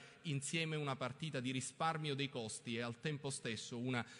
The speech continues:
partita di maggiore efficienza anche contro le frodi, contro i furti d'identità elettronica e contro una serie di questioni che davvero oggi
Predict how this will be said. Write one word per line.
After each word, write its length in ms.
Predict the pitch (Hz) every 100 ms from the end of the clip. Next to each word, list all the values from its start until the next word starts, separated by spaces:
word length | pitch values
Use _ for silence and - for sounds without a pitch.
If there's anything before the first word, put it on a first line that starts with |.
| -
partita 420 | 143 135 165 147 127
di 80 |
maggiore 400 | 131 131 123 147
efficienza 600 | 131 - 151 170 190 170
anche 300 | 143 151 156
contro 360 | 139 151 143 143
le 100 | 135
frodi, 480 | - 151 156 147 139 -
contro 320 | - 151 139 147
i 60 |
furti 340 | - 165 - 147
d'identità 480 | 147 143 147 143
elettronica 560 | 143 143 - 156 151 143
e 100 | 131
contro 360 | 185 196 190 160
una 140 | 143
serie 260 | 165 156 135
di 100 | 139
questioni 540 | 139 - 160 160 143
che 240 | 151 143 - - -
davvero 500 | 143 147 165 196 170
oggi 480 | 165 165 139 156